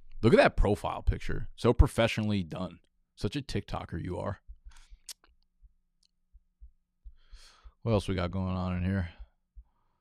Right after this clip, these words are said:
Thoughts on C D? Yeah, um, I mean, again, C D's just one of those guys that, like, he's, he's a low-end wide receiver one for the rest of the season.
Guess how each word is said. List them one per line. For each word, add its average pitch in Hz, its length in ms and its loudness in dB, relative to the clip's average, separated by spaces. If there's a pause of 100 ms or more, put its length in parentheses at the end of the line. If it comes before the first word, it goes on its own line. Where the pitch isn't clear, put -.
(220)
Thoughts 113 280 4
on 110 120 2
C 131 220 0
D? 131 380 2
Yeah, 143 800 8
um, 127 200 0 (800)
I 117 60 0
mean, 135 260 2 (120)
again, 123 320 4
C 139 180 2
D's 139 140 2
just 131 160 0
one 131 120 2
of 127 60 6
those 110 120 4
guys 107 320 6
that, 104 100 0
like, 98 320 0 (220)
he's, 104 280 -2
he's 110 200 -2
a 101 180 4
low-end 110 360 4
wide 107 180 6
receiver 107 340 0
one 101 280 2
for 101 100 0
the 98 80 2
rest 98 220 2
of 101 40 0
the 98 60 0
season. 107 460 0